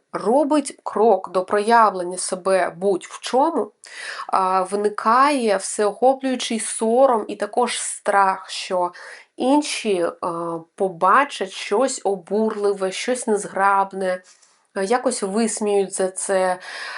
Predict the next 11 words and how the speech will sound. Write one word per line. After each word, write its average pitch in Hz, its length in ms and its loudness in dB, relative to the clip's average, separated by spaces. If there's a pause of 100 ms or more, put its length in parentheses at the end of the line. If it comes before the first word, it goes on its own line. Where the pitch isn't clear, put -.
(120)
а, 185 800 4
будуть, 247 500 -2
е, 226 160 2
шепотіти 220 720 -2
за 190 120 -2
спиною. 180 720 0 (480)
І 247 80 -2
це 254 180 2
такої 254 520 2
сили 220 520 2
відчуття, 247 920 2